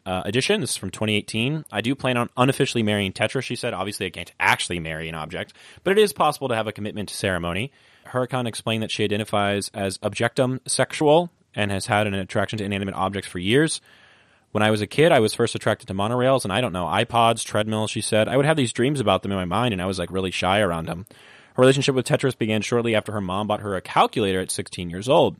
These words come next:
She said she fell in love with the calculator, which she named after mathematician Pierre de Fermat, because of her love for math and geometry, and even took the tool to prom.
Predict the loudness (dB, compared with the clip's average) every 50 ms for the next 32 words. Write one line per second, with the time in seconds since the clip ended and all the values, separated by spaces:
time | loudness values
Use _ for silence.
0 | _ -20 -12 -10 -8 -6 -6 -4 -6 -4 -4 -4 -4 -2 -2 -2 -2 -2 -4 -4
1 | -4 -4 -2 -2 0 0 0 0 -2 -4 -10 -18 -10 _ -8 -6 -4 -2 -2 -2
2 | 0 0 0 -2 -2 -2 -4 -6 -6 -6 -6 -8 -6 -6 -8 -10 -8 -6 -6 -4
3 | -4 -6 -8 -10 -10 -8 -4 -2 -2 0 -2 -2 -6 _ _ _ _ _ _ _
4 | _ _ -8 -4 -2 -2 -2 -2 -2 -4 -4 -4 -4 -4 -4 -6 -6 -6 -6 -6
5 | -6 -6 -8 -4 -2 0 0 0 0 0 0 0 0 0 -2 -4 -4 -4 -6 -8
6 | -10 -12 -12 -12 -10 -12 -6 0 2 4 4 4 2 -2 -6